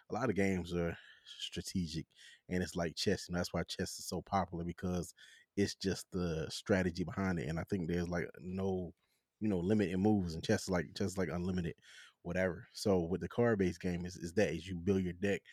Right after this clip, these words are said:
and you figure, you know, how to go out there and win with some, you know, some cards. But it's interesting, you know, not my cup of tea, but it is interesting to watch to see how people talk out their strategy, go through their strategy, and, you know, hopefully it, uh, helps them come out on top.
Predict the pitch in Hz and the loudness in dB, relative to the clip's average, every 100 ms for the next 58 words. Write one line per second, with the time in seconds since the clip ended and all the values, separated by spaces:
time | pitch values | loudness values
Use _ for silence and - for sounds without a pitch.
0 | - - - 92 95 92 101 95 90 92 | -20 -20 -10 -6 -4 -2 -2 0 0 0
1 | 98 87 95 92 92 90 - 95 87 92 | -2 0 0 0 0 0 0 2 2 2
2 | 98 95 92 - 87 82 _ _ _ _ | 0 2 -2 -2 -12 -16 _ _ _ _
3 | _ - 117 104 - - 110 90 87 113 | _ -2 2 2 2 0 0 2 2 2
4 | 135 - - 80 - - 101 92 104 98 | 2 -4 -16 -20 -16 -2 -2 -2 -4 -4
5 | 92 110 110 92 95 92 92 98 - 92 | -4 -2 0 0 0 0 0 -2 -4 -6
6 | 92 101 85 98 67 76 87 98 - - | -4 -6 -2 0 0 -4 -2 -4 -4 -12
7 | - - - 104 98 - - 87 87 92 | -20 -20 -8 -4 -2 -2 -4 -4 -2 -2
8 | 80 - - 98 92 90 95 101 92 90 | -2 -6 -6 -2 0 0 -4 -4 -4 -4
9 | 80 - - - - - 98 - - 87 | -6 -12 -20 -20 -4 0 0 -2 -4 -4
10 | - 98 85 85 - 80 95 90 98 87 | 0 0 0 -4 -8 -4 -2 -2 -2 -4
11 | 82 - 92 87 85 87 85 82 82 - | -4 0 0 2 -2 -4 -4 -4 -8 -14
12 | - - - _ - 101 87 107 98 101 | -20 -20 -20 _ -4 0 2 2 2 2
13 | 95 90 87 87 80 110 - 101 95 98 | 2 2 0 0 0 0 -2 -4 -2 0
14 | 92 87 95 82 | 0 -2 -2 -2